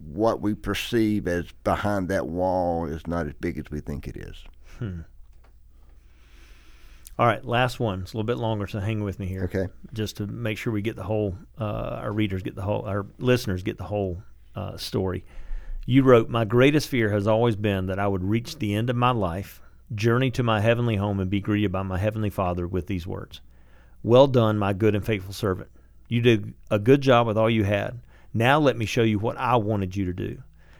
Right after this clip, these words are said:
Speaker 2: And then the creator of the universe would begin to show me countless opportunities and people I missed because I played it safe and predictable."
Speaker 1: Yep. Now,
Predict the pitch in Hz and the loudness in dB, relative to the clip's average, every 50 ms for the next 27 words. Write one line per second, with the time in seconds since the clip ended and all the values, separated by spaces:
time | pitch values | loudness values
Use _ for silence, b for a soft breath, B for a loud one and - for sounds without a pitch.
0 | b b 117 117 120 117 117 113 110 - - - 117 110 110 117 123 139 156 165 | b b 0 4 4 4 4 4 2 0 0 0 2 4 6 6 6 6 6 4
1 | 170 165 147 151 143 139 131 113 101 92 101 101 95 - 113 98 98 101 104 107 | 2 2 4 2 2 2 2 0 2 2 0 0 0 -2 -4 -2 -2 -2 0 0
2 | 107 104 98 92 - - 143 127 113 104 98 - - - - 131 143 151 151 131 | -2 -2 -4 -6 -6 -2 0 0 2 0 0 -2 -4 -4 -2 -2 -2 -2 -4 -4
3 | - 135 127 117 - - 123 113 104 101 98 98 95 - - - 120 117 113 107 | -2 -2 -2 -4 -4 -4 -2 -2 0 0 0 -2 -4 -6 -8 -4 -2 0 0 0
4 | - - - 165 170 - - 92 87 92 107 - b b b b b b - 117 | -2 -4 -4 -4 -4 -4 -4 -4 -4 -6 -6 -10 b b b b b b -2 0
5 | 107 104 101 104 117 131 123 101 92 101 - - - - b b b b b - | 0 2 2 4 4 4 4 4 2 0 -6 -12 -16 -20 b b b b b -4
6 | 107 98 - 104 98 95 95 90 - - 123 120 107 95 - - - - - 113 | -4 0 0 0 0 0 -2 -6 -4 -2 0 0 0 0 -4 -8 -10 -8 -6 -4
7 | 104 101 87 - - - - - - 95 - - 95 - 104 104 - - - - | -4 -4 -6 -8 -12 -20 -18 -14 -12 -12 -10 -10 -10 -10 -8 -8 -8 -10 -8 -10
8 | - - - - - - - - - - - - - - - 90 82 71 - - | -12 -12 -12 -12 -14 -14 -14 -14 -14 -14 -14 -16 -14 -8 -6 -6 -6 -6 -8 -12
9 | - b b b b b b b b b b b b b b - - 107 110 98 | -18 b b b b b b b b b b b b b b -6 -2 0 2 2
10 | 90 87 | 0 -2